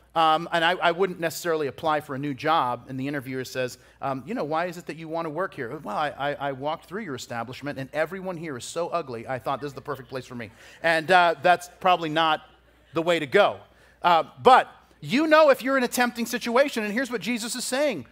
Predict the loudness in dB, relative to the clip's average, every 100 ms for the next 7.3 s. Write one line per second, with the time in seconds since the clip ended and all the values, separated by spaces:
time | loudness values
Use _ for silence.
0 | -16 -2 0 0 -2 -6 -12 _ _ _
1 | _ _ _ _ _ _ -4 -2 2 2
2 | 4 0 0 -8 -2 0 2 -2 -6 _
3 | _ _ _ _ _ _ -12 -10 -2 2
4 | 2 0 -4 -4 -4 -2 -2 -4 -6 -8
5 | -8 -6 -6 -6 -8 -8 -8 -6 -4 -4
6 | -8 -8 -8 -10 -16 -12 -12 -10 -10 -10
7 | -10 -14